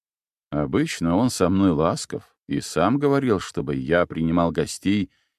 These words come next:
и лично брал заказы. Должно быть, вчера я сболтнул что-то не то, когда к нам зашел помощник сыродела». Занявшись работой, Уруксин отогнал эти мысли, как и любые другие,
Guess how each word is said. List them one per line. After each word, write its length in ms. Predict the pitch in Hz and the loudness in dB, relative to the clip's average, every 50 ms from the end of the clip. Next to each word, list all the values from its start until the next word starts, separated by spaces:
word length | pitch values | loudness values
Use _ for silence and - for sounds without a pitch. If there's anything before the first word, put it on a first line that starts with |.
| _ - | _ -8
и 160 | - 98 95 | -2 0 2
лично 520 | 92 80 82 92 101 101 - - 101 98 80 | 2 2 2 0 0 -2 -4 -2 0 0 0
брал 260 | 78 85 90 82 80 | 2 2 2 2 2
заказы. 540 | 82 85 73 - - 65 58 57 - - - _ _ _ _ _ _ _ _ _ _ _ _ _ _ _ _ _ _ - | 0 -2 -4 -4 -8 -10 -10 -10 -14 -18 -20 _ _ _ _ _ _ _ _ _ _ _ _ _ _ _ _ _ _ -8
Должно 560 | - - 95 98 101 95 85 82 104 156 190 185 | 0 2 2 2 2 0 0 0 0 0 0 -2
быть, 200 | 165 165 151 - | -2 -4 -4 -4
вчера 460 | - - - - - 90 - 135 160 | -8 -16 -10 -4 -2 -2 0 0 0
я 220 | 156 147 147 131 | 0 0 0 0
сболтнул 600 | 101 98 101 104 101 95 - _ - 147 151 131 | -2 0 2 2 2 2 0 _ -2 0 0 0
что-то 360 | - - - - 127 - - | -2 -4 -4 -4 -4 -4 -2
не 160 | 107 104 104 98 | -2 -2 -2 -2
то, 320 | - - 139 127 101 - _ _ _ _ _ _ | -2 0 2 2 2 0 _ _ _ _ _ _
когда 320 | - 90 87 90 90 92 87 | -2 -2 0 2 2 2 0
к 80 | - | 2
нам 320 | - 90 95 101 104 101 95 | 0 0 2 2 2 2 2
зашел 420 | 87 92 87 - - - 110 107 | 0 0 -2 0 2 2 2 2
помощник 580 | - - 80 78 82 92 90 - - 98 92 - | 2 0 -2 0 0 -2 -2 -2 -2 -2 -2 -2
сыродела». 680 | - - 92 87 87 82 71 60 52 52 - - - _ _ _ _ _ _ _ _ _ _ _ _ _ _ _ _ _ _ _ _ _ _ _ _ _ _ _ _ | -2 -4 0 0 0 -2 -2 -6 -10 -12 -12 -16 -20 _ _ _ _ _ _ _ _ _ _ _ _ _ _ _ _ _ _ _ _ _ _ _ _ _ _ _ _
Занявшись 760 | - 92 82 101 107 135 190 214 208 185 - - 156 131 - - | -6 -2 0 0 0 0 0 -4 -4 -6 -4 -2 -2 0 0 2
работой, 640 | 104 98 92 101 180 196 190 - 170 160 147 143 - | 2 2 2 2 -2 -4 -2 0 0 2 2 2 2
Уруксин 640 | - 123 110 113 95 - - - - 160 165 156 139 | 2 2 2 2 0 -2 -6 -6 -4 -2 0 0 0
отогнал 600 | - 131 - - 110 104 104 107 117 113 107 98 - | -2 -2 0 0 0 2 2 0 2 2 0 0 0
эти 240 | 107 90 - - 90 | -2 -2 -2 -2 -2
мысли, 540 | 80 78 87 - - - 110 104 98 85 - | 0 0 0 -2 -4 -4 -2 -2 -2 -2 0
как 300 | - 107 104 104 - - | 0 0 0 0 -4 -4
и 100 | 113 101 | -2 0
любые 340 | 90 92 82 80 92 90 85 | 0 0 0 0 0 0 0
другие, 600 | 76 82 82 71 65 69 73 73 71 64 - | 0 -2 -6 -6 -4 -4 -4 -2 -4 -4 -8